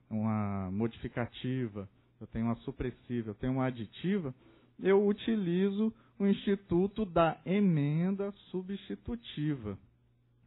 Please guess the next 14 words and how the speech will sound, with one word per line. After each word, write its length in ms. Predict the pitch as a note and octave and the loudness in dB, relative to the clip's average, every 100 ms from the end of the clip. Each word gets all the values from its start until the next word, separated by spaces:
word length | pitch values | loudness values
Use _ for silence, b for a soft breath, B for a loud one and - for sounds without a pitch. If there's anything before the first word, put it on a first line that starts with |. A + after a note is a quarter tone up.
| - | -12
porque 240 | C3 - | -8 -2
aí 80 | C3 | 2
eu 140 | D#3+ | 2
junto 360 | D3 E3+ G3+ A#3+ - | 2 0 0 -2 -6
tudo 520 | - E3+ G#3 G#3+ B3+ B3+ b b b | -2 0 0 2 0 0 b b b
numa 240 | F3 D#3 | -2 -2
coisa 340 | - C3 C3+ G3 - | -2 -2 -2 -6 -6
só. 220 | B2 F#2+ - _ b b b b _ _ _ _ _ | -6 -6 -8 _ b b b b _ _ _ _ _
Agora, 340 | - G3 G#3 G#3+ | -6 0 2 2
quando 400 | - B3 D4 D#4+ | 0 0 0 -2
naquele 380 | E4 A#3+ A3 G#3+ | -2 -2 -2 0
projeto 520 | G3+ F3+ E3 E3 F#3 | 2 2 0 -2 -4
de 160 | E3+ | -2
lei 340 | F3+ D3 C3+ | -2 0 0